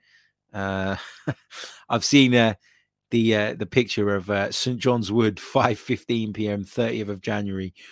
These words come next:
One hundred percent proof Alexander Isak is in London and has signed for Arsenal, 'cause there's a Rolls Royce, uh, with a number plate of, uh, I five double A K on it.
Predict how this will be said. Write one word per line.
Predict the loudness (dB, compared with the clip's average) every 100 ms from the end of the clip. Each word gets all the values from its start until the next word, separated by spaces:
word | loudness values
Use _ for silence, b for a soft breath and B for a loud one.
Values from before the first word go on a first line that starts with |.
| B B
One | 6 8 8
hundred | 4 -2 -2 -4
percent | -4 -6 -6 -8
proof | -6 -6 -6
Alexander | -6 -8 -8 -10 -10 -10 -12
Isak | -10 -8 -8 -8
is | -12 -10
in | -8 -6
London | -4 -6 -6 -8
and | -8
has | -10 -10
signed | -8 -8
for | -4
Arsenal, | -4 -4 -8
'cause | -16 -14
there's | -12
a |
Rolls | -8 -8 -8 -8
Royce, | -8 -10 -18 B B B B
uh, | -4 -4
with | -2 -2
a | -2
number | -2 -2
plate | -4 -6 -6
of, | -8 -8 -4
uh, | -2 4
I | 4 4
five | 0 0 0 0 -6
double | -6 -6 -8
A | -8
K | -8 -2 -2 -2
on | -6
it. | -10